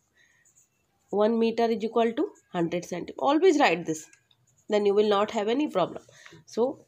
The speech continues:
which you have con-, convert? Twenty-three meter. Okay. So twenty-three meter is equal to, beta,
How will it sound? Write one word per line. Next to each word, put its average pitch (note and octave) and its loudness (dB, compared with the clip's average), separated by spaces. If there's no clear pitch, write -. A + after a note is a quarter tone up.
which A#3 -2
you C4+ -2
have B3+ -2
con-, B3+ -2
convert? A#3 -2
Twenty-three E3+ -4
meter. - -12
Okay. - -12
So F#3+ -4
twenty-three G#3+ -4
meter B3 -4
is B3 -4
equal A#3+ -4
to, B3 -6
beta, B3+ -4